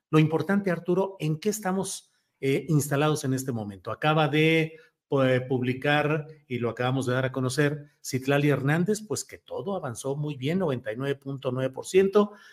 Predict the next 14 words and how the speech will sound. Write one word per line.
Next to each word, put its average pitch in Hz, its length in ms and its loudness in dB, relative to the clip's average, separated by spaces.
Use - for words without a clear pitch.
avanzado, 147 840 6
algunos 143 400 4
errores 143 720 2
graves, 175 520 6
pero 123 440 0
ínfimos 185 580 6
en 127 100 -8
comparación 131 580 -6
con 151 140 -2
la 147 80 -2
muestra. - 480 -8
¿Cómo 180 200 10
vamos, 120 360 4
Arturo? - 460 -12